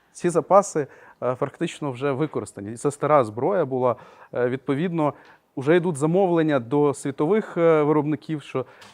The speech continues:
треба ці з-, запаси поповнювати. От ситуація, наприклад, з Польщею, коли заяви йдуть:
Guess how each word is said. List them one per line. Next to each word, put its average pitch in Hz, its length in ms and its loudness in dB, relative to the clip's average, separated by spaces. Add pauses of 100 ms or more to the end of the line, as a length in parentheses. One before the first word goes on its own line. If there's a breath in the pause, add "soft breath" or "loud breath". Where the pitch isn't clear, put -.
(160)
треба 160 280 4
ці - 180 -4
з-, 135 240 -10
запаси 147 380 -2
поповнювати. 110 680 -6 (440 loud breath)
От 151 160 0
ситуація, 185 440 4
наприклад, 151 380 -2
з - 40 -20
Польщею, 123 420 -4
коли 127 220 -4
заяви 135 440 0
йдуть: 110 180 -8